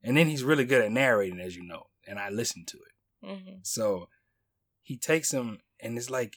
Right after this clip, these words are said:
Speaker 1: you almost feel like it's true. <laughs> You almost feel
Speaker 2: <laughs>
Speaker 1: like, like, it's not just mythology. Like, it's, this is real. This is something that happened.
Speaker 2: Yeah.
Speaker 1: Like, you can just feel, like, I don't know. I don't know what it is, but the dude's good.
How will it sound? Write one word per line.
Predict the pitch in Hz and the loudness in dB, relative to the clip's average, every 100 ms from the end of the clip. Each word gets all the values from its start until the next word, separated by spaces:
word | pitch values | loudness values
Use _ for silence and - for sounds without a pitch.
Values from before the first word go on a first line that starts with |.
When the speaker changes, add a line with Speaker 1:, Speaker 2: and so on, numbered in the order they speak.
| _ | _
Speaker 1:
you | - 120 | -10 -4
almost | 127 143 131 | -4 -4 -6
feel | - | -4
like | 135 110 | -4 -4
it's | - | -6
true. | - 131 - _ - | -4 -4 -4 _ -10
<laughs> | 175 - - _ - | -10 -10 -18 _ 0
You | 143 | 4
almost | 156 233 | 6 6
feel | 196 170 | 8 8
Speaker 2:
<laughs> | |
Speaker 1:
like, | 147 120 - - - | 8 4 -2 -20 -6
like, | 139 135 | 0 0
it's | 139 | 0
not | 120 147 131 | 0 0 -2
just | 127 139 | -4 -8
mythology. | 117 - 110 117 85 78 78 | -8 -6 -2 -2 -2 -10 -20
Like, | 82 90 | -18 -16
it's, | 104 - - | -12 -12 -10
this | 175 | -8
is | 98 | -8
real. | 156 175 87 | -6 -6 -6
This | - | -4
is | 185 | -2
something | 147 - 92 | -2 -4 -8
that | - | -4
happened. | 185 - - - - - _ _ _ 190 | -2 -4 -10 -16 -20 -20 _ _ _ -14
Speaker 2:
Yeah. | 180 175 - | -14 -14 -6
Speaker 1:
Like, | 123 | -2
you | 147 | -2
can | 147 | -2
just | 135 135 - - | -2 -4 -6 -8
feel, | 165 170 139 | -2 0 2
like, | 123 120 - - _ - | 2 0 -2 -20 _ -2
I | 165 | 0
don't | 185 | 2
know. | 160 - - | 0 0 -2
I | |
don't | 143 | -2
know | 160 | -2
what | 143 156 | 0 0
it | 143 | 0
is, | 147 135 | -2 -4
but | 113 | -6
the | |
dude's | 110 139 120 | -4 -2 -2
good. | 120 104 | -2 -2